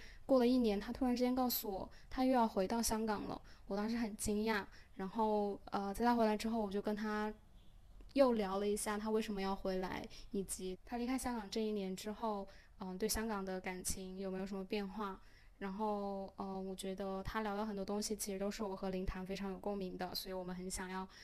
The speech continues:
请到今天这位嘉宾小北来分享一下他的感受和经历。欢迎小北。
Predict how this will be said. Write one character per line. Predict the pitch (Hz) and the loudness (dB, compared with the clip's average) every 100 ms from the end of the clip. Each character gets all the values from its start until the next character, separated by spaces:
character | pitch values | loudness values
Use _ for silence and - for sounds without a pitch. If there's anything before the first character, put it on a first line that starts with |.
| - | -8
请 | - 202 180 | -4 -2 -2
到 | 202 196 190 - - | -2 -2 -4 -8 -6
今 | 208 | -2
天 | 208 208 | 0 -2
这 | 202 | -4
位 | 190 | -6
嘉 | 196 | -6
宾 | 196 196 | -6 -4
小 | 202 196 190 | -4 -4 -6
北 | 202 196 - 214 | -2 -2 -2 -8
来 | 185 | -8
分 | - 208 | -4 -4
享 | 202 190 | -6 -8
一 | |
下 | - 196 | -8 -8
他 | 185 196 | -8 -8
的 | 196 196 190 - - - - - | -6 -6 -8 -10 -16 -20 -16 -6
感 | 202 185 | -4 -4
受 | - 262 | -4 -2
和 | 220 | -2
经 | 202 220 226 | -2 -4 -2
历。 | 240 202 - - - - - - - - - - - - - - | -2 -4 -10 -18 -20 -20 -20 -20 -20 -20 -20 -20 -20 -20 -20 -16
欢 | - 262 | -2 0
迎 | 269 | 2
小 | 240 220 | 0 -2
北。 | 208 | -4